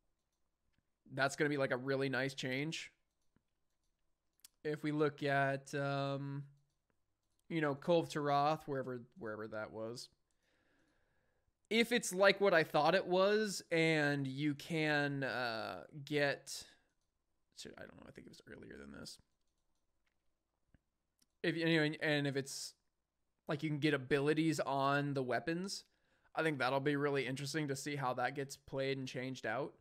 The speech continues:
Uh, as far as, like, additional features and stuff like that, I don't know. I mean,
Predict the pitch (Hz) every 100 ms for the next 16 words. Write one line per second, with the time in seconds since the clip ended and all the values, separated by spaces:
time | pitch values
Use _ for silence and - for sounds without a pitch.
0 | _ _ _ _ _ _ _ _ _ _
1 | _ _ _ - 135 127 127 123 123 120
2 | 110 - - - - 156 139 165 156 156
3 | 143 143 139 131 143 135 156 143 135 131
4 | - 131 139 143 143 135 131 123 147 139
5 | 135 120 117 117 120 135 _ _ _ _
6 | _ _ _ _ _ _ _ _ - 143
7 | 143 139 135 139 135 135 131 127